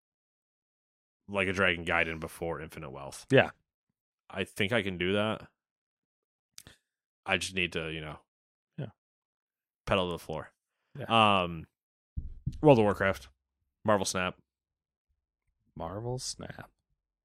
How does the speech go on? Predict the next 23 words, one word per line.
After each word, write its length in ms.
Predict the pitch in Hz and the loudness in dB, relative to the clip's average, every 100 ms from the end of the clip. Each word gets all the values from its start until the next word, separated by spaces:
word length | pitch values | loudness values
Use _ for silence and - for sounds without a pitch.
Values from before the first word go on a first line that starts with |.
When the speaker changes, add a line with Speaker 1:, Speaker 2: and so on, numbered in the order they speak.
| _ - | _ -6
Speaker 1:
Picked 180 | 104 | -6
it 40 | 92 | -4
back 220 | 90 85 | -4 -2
up. 220 | 87 - _ _ _ - | -6 -6 _ _ _ -8
I'm 60 | 165 | -4
enjoying 280 | 104 90 90 | 0 0 0
it 80 | |
again. 200 | 87 90 - _ _ | -2 -4 -6 _ _
It's 60 | - | -12
fun. 160 | 73 95 _ - _ - | -10 -10 _ -20 _ -6
Speaker 2:
Dirty 420 | 92 87 85 80 _ _ _ _ _ _ 90 | -4 -2 -6 -12 _ _ _ _ _ _ -8
mobile 460 | 87 85 85 87 | -2 -2 -2 -6
game. 340 | 80 80 82 - _ _ _ - | -8 -10 -10 -12 _ _ _ -2
Speaker 1:
True, 240 | 127 101 | 0 0
but 180 | 80 98 | 0 -2
I 40 | |
play 140 | 107 113 | 0 0
it 40 | |
on 60 | 90 | -2
the 60 | |
desktop. 380 | 85 - 85 - _ - - - - - - - - - | -6 -6 -6 -8 _ -4 -2 0 0 -2 -4 -4 -6 4
Speaker 2:
He's 180 | 170 180 | 6 8
safe. 480 | - 151 113 - | 12 12 12 6